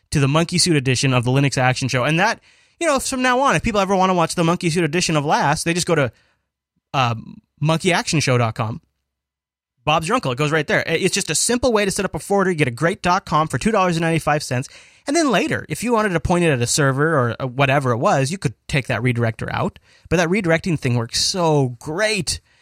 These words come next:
And grab a few domains because the additional domains are, domains are just nine dollars and ninety-nine cents. So go over to godaddy dot com, use the promo code two ninety-five coder when you check out to get a great dot com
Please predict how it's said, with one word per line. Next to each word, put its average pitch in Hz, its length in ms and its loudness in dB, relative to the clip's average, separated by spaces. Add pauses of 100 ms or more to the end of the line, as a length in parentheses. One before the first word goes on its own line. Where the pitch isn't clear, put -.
(140)
And 147 120 -4
grab 226 200 2
a 226 60 4
few 269 200 0
domains 170 380 0
because 165 160 0
the 165 60 0
additional 190 300 0
domains 160 220 2
are, 156 60 -4
domains 147 500 -2
are 147 60 0
just 135 120 0
nine 123 260 0
dollars 113 420 0 (280)
and 120 140 0
ninety-nine 107 480 2
cents. 104 320 -4
So 123 80 -2
go 147 120 0
over 175 120 -2
to 170 60 2
godaddy 147 440 0
dot 135 200 0
com, 117 260 0
use 147 240 2
the 254 80 -2
promo 190 420 0
code 135 360 0 (300)
two 156 180 0
ninety-five 151 560 -2
coder 143 280 0
when 131 140 0
you 123 100 0
check 113 280 -4
out 107 180 -2 (400)
to - 80 -8
get 135 320 0
a 123 100 -6 (240)
great 160 480 -2
dot 147 280 -2
com 123 460 0